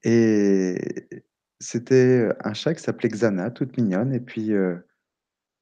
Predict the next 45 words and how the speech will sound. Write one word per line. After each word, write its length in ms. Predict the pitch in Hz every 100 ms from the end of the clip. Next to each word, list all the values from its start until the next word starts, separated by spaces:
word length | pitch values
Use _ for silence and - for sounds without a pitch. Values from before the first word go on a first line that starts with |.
| _ _ _ _ _ _ _ _
la 160 | 113 117
personne, 420 | 120 113 - 175
la 100 | 151
gardienne, 400 | 117 107 113 156
avait 140 | 120 110
un 100 | 110
soupçon 420 | - 101 - 151
sur 220 | - 117
quelqu'un 440 | 104 92 123 131
qui 180 | 135 -
l'avait 200 | 104 101
sûrement 340 | - 131 117 104
pris 180 | -
parce 160 | 180 120
qu'en 140 | 110
fait, 160 | 117 139
elle 80 | 113
se 120 | -
baladait 360 | 101 104 110 123
dehors 360 | 98 117 143
et 40 | 101
un 60 |
soir, 200 | - 135
elle 80 | 107
est 40 | -
pas 120 | 110
revenue. 520 | 98 - 67 - - _ _ _ _ _ _ _ _ _ _ _ -
Et 100 | 110
en 80 |
communiquant 520 | 107 135 139 127 139 143
avec 200 | 113 -
cette 320 | 98 - - -
chatte, 400 | - - 220 - -
effectivement, 640 | - 120 - 110 120 185
j'ai 160 | 139
commencé 380 | 123 107 101 -
à 60 | 151
voir 200 | 135 135
un 80 | 120
visage. 640 | 117 101 92 90 - _ _ _ _ _ _ _ _ _ _ _ _ _
Donc 220 | 107 101 95
j'ai 140 | 95
noté 320 | 87 - -
tout 120 | -
simplement, 640 | - 104 98 90 135 214